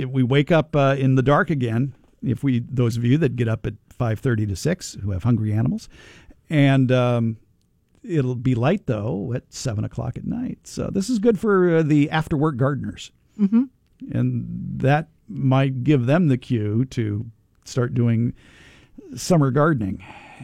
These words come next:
Speaker 2: Well, the,
Speaker 1: <laughs> in
Speaker 2: you know,
Speaker 1: March. But
Speaker 2: the
Speaker 1: get ready, get the garden ready.
Speaker 2: Yeah, you, yes, there's a, it,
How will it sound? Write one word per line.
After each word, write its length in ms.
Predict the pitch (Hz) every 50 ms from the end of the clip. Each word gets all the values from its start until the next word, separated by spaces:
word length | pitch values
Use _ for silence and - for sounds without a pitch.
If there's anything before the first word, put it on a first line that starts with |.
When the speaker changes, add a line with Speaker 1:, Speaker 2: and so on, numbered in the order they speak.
| - - - - - - - 165 -
Speaker 2:
Well, 120 | 302 302
the, 180 | 254 285 277 -
Speaker 1:
<laughs> 40 | 151
in 60 | 262
Speaker 2:
you 60 | 269
know, 100 | 262 - 127
Speaker 1:
March. 320 | 127 123 120 110 - - -
But 120 | 254 240
Speaker 2:
the 80 | 214 370
Speaker 1:
get 80 | 339 349
ready, 240 | 349 349 370 339 247
get 200 | 175 170 392 -
the 60 | -
garden 240 | 285 254 262 214 233
ready. 260 | 254 277 180 98 - _ -
Speaker 2:
Yeah, 100 | 269 285
you, 160 | 262 262 277
yes, 340 | 240 - 269 277 233 - -
there's 260 | - - 269 254 -
a, 260 | - - - - - - -
it, 180 | 254 226 180